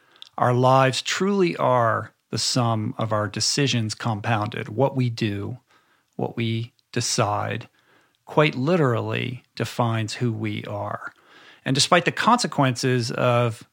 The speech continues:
many decisions we are now faced to make, like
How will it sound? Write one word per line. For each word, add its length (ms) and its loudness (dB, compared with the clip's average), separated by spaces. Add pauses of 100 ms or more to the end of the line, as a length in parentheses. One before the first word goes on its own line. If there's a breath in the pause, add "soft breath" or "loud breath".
many 260 2
decisions 720 -2
we 160 -2
are 140 -2
now 260 -2
faced 460 -6
to 60 -4
make, 520 -8 (260)
like 400 -8